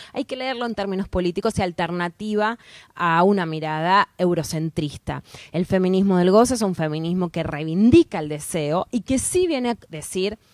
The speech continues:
mira, las reglas del deseo hay que cambiarlas, ir en contra de la violencia implica la transformación del deseo,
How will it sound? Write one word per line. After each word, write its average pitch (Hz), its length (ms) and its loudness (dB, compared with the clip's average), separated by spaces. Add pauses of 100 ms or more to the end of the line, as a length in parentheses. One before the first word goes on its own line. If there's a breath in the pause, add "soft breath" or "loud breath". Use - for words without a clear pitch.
(240 loud breath)
mira, 160 140 -8
las 139 120 -8
reglas 240 240 0
del 208 140 0
deseo 196 220 -2
hay 214 40 -4
que 196 100 -8
cambiarlas, 160 880 -2
ir 302 160 6
en 247 200 2
contra 151 440 -4
de 151 60 -6
la 147 100 -4
violencia 180 720 -4 (280 loud breath)
implica 226 760 0
la 262 140 -4
transformación 180 1200 -2
del 180 220 0
deseo, 147 680 -6